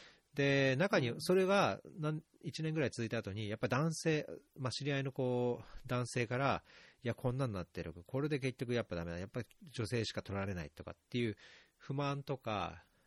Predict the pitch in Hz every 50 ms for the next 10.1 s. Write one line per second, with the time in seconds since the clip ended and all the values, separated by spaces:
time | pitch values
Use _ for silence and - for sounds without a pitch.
0 | _ - - - 143 147 135 113 104 92 98 - - - 117 104 101 104 - 113
1 | 107 113 117 - - 117 - - - 92 - - 90 85 - _ _ _ _ _
2 | _ _ _ _ _ _ _ _ _ - 123 - - 95 - - - 87 95 110
3 | 110 101 87 82 - - - - - - - - - _ _ _ _ _ _ _
4 | - 143 175 180 - 196 170 151 127 123 117 113 110 107 104 101 98 92 90 85
5 | 82 87 - - - - - 131 139 135 123 98 92 90 85 85 85 85 - 110
6 | 101 98 98 107 - 143 - - 151 156 156 156 151 151 151 147 139 143 147 156
7 | 147 147 143 143 139 139 131 117 127 131 131 123 131 127 123 - - 135 127 -
8 | - 123 113 - 131 120 120 117 - 90 - - - 107 143 185 180 - - -
9 | 113 104 104 107 110 113 120 127 113 104 - 98 92 - 90 - - 82 80 78
10 | -